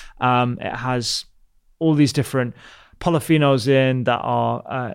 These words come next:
beneficial for inflammation, and, um, it, it's, uh, definitely one of my favorite fats. So I always sort of shudder when people suggest to others that they should be removing all sort of oils because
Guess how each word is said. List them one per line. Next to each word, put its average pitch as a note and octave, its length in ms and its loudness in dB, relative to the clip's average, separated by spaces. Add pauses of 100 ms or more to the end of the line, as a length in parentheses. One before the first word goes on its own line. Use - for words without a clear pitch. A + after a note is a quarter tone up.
beneficial C3 720 0
for - 160 -8
inflammation, B2+ 920 -2
and, A#2+ 320 -4
um, A#2+ 340 -4 (160)
it, B2 240 -6
it's, - 240 -8
uh, A2+ 480 -4
definitely B2+ 280 -2
one A#2+ 120 -4
of A#2 60 -6
my A2+ 100 -6
favorite A2 320 -10
fats. A#2+ 280 -10
So B2 220 -6 (320)
I C3 160 0
always D#3 300 4
sort C#3+ 140 2
of B2+ 80 -2
shudder B2+ 360 -2
when A2+ 180 -4
people A#2+ 540 -6
suggest - 680 -6 (380)
to - 160 -6
others C3 300 -2
that G2 140 -10
they A#2+ 80 -8
should - 240 -8
be A#2+ 240 -8
removing C#3 500 0
all C3 240 -6
sort C3 180 -8
of B2 140 -10
oils C3 340 0
because B2 520 -8